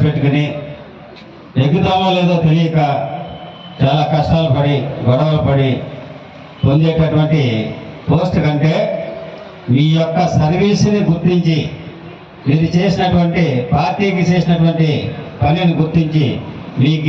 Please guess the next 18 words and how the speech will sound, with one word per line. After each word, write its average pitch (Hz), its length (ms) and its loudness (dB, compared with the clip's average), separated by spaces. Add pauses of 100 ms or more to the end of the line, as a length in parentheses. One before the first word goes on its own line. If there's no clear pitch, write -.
ఇచ్చే, 143 180 0 (160)
మీకు 151 240 2 (420)
లభించినటువంటి 151 760 2
పదవి 151 280 2
ఇది. 120 140 -2 (840)
ఇది 185 160 2 (1900)
మన 143 220 2
ప్రియతమ 208 480 2
ఉప 175 180 2
ముఖ్యమంత్రి 175 460 2
వర్యులు 165 320 2 (840)
పవన్ 170 300 0
కళ్యాణ్ 170 380 2
గారు, 139 200 0 (960)
ఆయన 147 160 2 (200)
ఏదైతే 208 400 2 (180)
ఆశించి 196 480 2 (1400)
ఈ 147 40 4